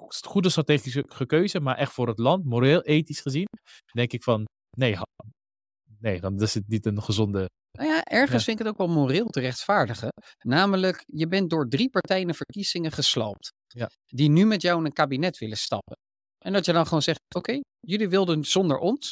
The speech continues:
Speaker 2: prima. Jullie zijn groot geworden, wij ook wel enigszins, maar jullie zijn heel groot geworden, mede door ons beleid. Laat het nu maar zien. Laat maar zien welke goede mensen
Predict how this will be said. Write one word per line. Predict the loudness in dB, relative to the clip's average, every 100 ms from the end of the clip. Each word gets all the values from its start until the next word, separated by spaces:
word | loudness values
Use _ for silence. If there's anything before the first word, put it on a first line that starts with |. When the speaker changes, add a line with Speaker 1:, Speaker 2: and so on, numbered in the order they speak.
| -14
Speaker 2:
prima. | -6 0 2 0 -4 _
Jullie | _ -2
zijn | 0 0
groot | 0 0
geworden, | -2 0 0 -2 -4
wij | 0 4
ook | 4 2
wel | 0
enigszins, | -2 -2 -2 -2 2
maar | 2
jullie | 2
zijn | 0 0
heel | 0
groot | 2 0 2
geworden, | 0 2 0 -2 -10 _ -4
mede | 4 4 4 2
door | 0 -2
ons | -2 -2
beleid. | -2 0 -2 -4 -14 _ _
Laat | 2 2
het | 2
nu | -2
maar | -2 -4
zien. | -4 -6 -10 _ _ _ 0
Laat | 0 0
maar | -4
zien | -2 -2 0
welke | 0 0 -2
goede | -6 -2 0 2
mensen | 2 2 0